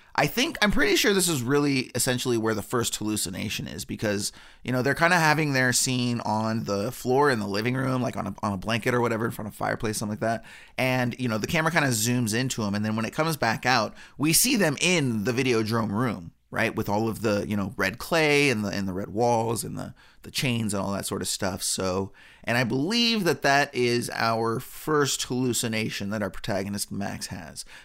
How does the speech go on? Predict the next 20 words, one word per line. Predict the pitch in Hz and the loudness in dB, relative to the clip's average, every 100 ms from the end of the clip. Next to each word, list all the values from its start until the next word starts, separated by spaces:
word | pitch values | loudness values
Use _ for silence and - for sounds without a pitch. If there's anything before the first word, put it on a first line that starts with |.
| - | -8
Video | 156 143 139 | -2 2 2
hallucinations | 123 131 120 107 110 104 104 101 | 2 0 0 -2 -4 -4 -4 -6
is | 95 | -6
gonna | 104 | -6
be | 101 | -4
a | |
recurring | 110 - - 104 104 | -6 -6 -4 -4 -4
theme | - - 107 101 | -8 -8 -6 -4
that | 98 | -6
comes | - 104 92 | -6 -4 -2
up | 98 98 - - - _ - | -4 -4 -8 -18 -20 _ -2
in, | 180 175 | 0 2
over | 185 147 | 2 2
the | 127 | 0
course | 113 101 | -2 -2
of | 98 | -4
this | 90 95 | -4 -6
movie, | 101 104 104 107 101 - - - | -4 -4 -4 -6 -8 -14 -16 -6
which | 127 - | -6 -2
also | 113 113 - 107 104 113 | -2 0 0 0 -2 -4